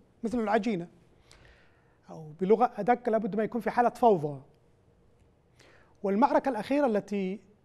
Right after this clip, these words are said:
يخوضها ترامب مع تركيا، معركة الليرة كما تسمى، تأتي في هذا السياق، سياق السيطرة على العالم قبل أن يفلت.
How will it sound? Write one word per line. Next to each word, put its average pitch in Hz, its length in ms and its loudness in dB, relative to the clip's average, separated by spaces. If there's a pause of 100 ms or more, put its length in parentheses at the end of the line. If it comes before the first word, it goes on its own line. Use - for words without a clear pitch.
(460)
يخوضها 208 500 0
ترامب 202 360 -2 (760)
مع 165 200 -4
تركيا، 180 500 -4 (1400)
معركة 175 480 -6
الليرة 175 340 0
كما 160 360 -8 (100)
تسمى، 180 540 -4 (1300)
تأتي 277 280 2
في 254 120 2
هذا 240 140 4
السياق، 175 520 -6 (680)
سياق 214 360 0
السيطرة 226 540 -2
على 196 100 -2
العالم 202 380 0
قبل 240 280 -2
أن 233 140 0
يفلت. - 460 -8